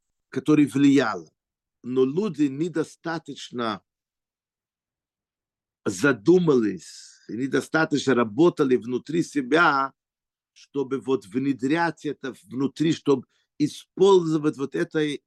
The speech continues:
обстановка, эта ситуация, чтобы на самом деле себя менять.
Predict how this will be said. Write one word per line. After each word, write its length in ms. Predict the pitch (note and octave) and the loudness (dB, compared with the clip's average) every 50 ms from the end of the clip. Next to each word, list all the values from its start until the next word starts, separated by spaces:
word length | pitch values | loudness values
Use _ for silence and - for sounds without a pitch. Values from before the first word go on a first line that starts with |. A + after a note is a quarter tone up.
| _ _ | _ _
обстановка, 960 | - D3 - - - - - D3 C#3+ C#3+ D#3 F3+ F3+ D3 - - - - G#2 | -12 -12 -12 -14 -12 -6 -4 -4 -2 0 0 0 0 0 -4 -10 -14 -12 -10
эта 280 | - B2 C#3 - D3 | -8 -6 -4 -4 -4
ситуация, 680 | B2 - C3+ B2+ - D3 D#3+ F3+ F#3 E3+ - - D3 B2+ | -6 -6 -8 -4 -2 0 2 2 2 0 0 -2 -4 -4
чтобы 280 | - - C#3+ B2 - _ _ _ _ _ _ _ - | -2 -4 -4 -4 -6 _ _ _ _ _ _ _ -8
на 140 | C3 D3+ D3 | -6 -6 -6
самом 520 | - - - G#3+ G3+ A3 G3 G3 F3+ C#3+ | -4 -2 2 2 2 4 2 2 0 -2
деле 280 | A#2+ C#3 C3+ B2 A2+ G#2+ | -2 -4 -4 -4 -6 -10
себя 300 | - - G2+ F#2+ G#2+ F#2+ | -14 -16 -14 -12 -12 -10
менять. 600 | G2 G2+ F#2 F2 E2 - - _ _ _ _ | -10 -10 -10 -10 -12 -14 -16 _ _ _ _